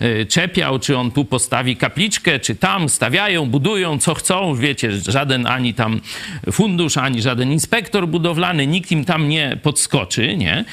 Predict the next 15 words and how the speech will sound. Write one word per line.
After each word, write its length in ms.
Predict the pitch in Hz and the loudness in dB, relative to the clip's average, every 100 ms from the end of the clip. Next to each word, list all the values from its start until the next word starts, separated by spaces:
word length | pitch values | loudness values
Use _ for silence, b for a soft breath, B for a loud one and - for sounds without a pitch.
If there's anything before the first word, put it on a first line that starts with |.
| 139 | -8
Drzewo 320 | - 226 220 185 | 0 0 0 -2
chcą 200 | 180 170 | 0 0
se 140 | 160 | 0
wyciąć, 460 | 143 - - 98 - | 0 -2 -2 -2 0
to 120 | 98 | 0
wytną, 420 | 208 233 156 95 | 0 0 0 0
teraz, 340 | 127 151 101 | 0 -2 -2
wiesz, 160 | 101 104 | -4 -2
będą 240 | 107 107 113 | -2 -2 -2
mierzyć. 500 | 165 147 95 - - - | -2 -2 -4 -10 -18 -10
Nie 60 | 92 | -6
wiem, 100 | 101 | -6
czy 120 | - | -8
słyszałeś, 420 | - 104 - - | -10 -8 -6 -8
Czarek? 320 | - - - | -8 -10 -10